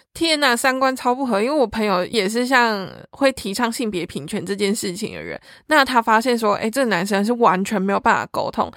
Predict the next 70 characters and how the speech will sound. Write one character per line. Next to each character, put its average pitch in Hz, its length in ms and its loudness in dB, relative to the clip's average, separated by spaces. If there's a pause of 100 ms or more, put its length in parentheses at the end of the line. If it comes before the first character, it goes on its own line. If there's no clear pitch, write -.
而 254 120 2
且 262 160 2
条 220 300 0
件 277 120 0
也 233 80 2
没 208 120 0
有 185 120 2
说 185 160 0
到 208 160 6
很 202 200 0
好。 - 240 -4
他， - 140 -10
男 226 140 4
生 330 160 2
有 262 140 4
房 202 240 2
子 214 80 -2
有 180 140 2
车 196 180 2
子 196 140 -6
是 226 100 -4
没 - 180 -6
错， - 300 -4
但 240 160 0
是 254 100 -6
都 240 160 0
是 233 80 -6
他 226 160 -2
爸 185 200 4
妈 160 180 -2
给 - 240 -10
予 - 180 -14
的。 - 160 -16 (140)
他 226 160 2
自 254 180 -4
己 226 200 -8
的 - 120 -6
部 220 240 -2
分 220 200 0
的 208 100 -2
话， 220 180 2
他 277 140 0
跟 277 120 2
我 214 120 4
说 233 140 0
月 254 180 4
入 240 160 0
三 208 180 -2
万 220 160 2
块， 214 220 -2
想 156 160 -2
要 185 80 2
生 196 180 -2
三 185 160 -2
个 180 80 -2
小 - 220 -6
孩， - 180 -6 (200)
你 277 80 -6
怎 262 80 4
么 226 80 4
会 294 120 4
把 214 320 2
这 262 140 -6
件 254 160 0
事 254 140 -2
情 180 100 -2
想 - 180 -6
得 - 80 -8
这 214 120 -4
么 180 280 0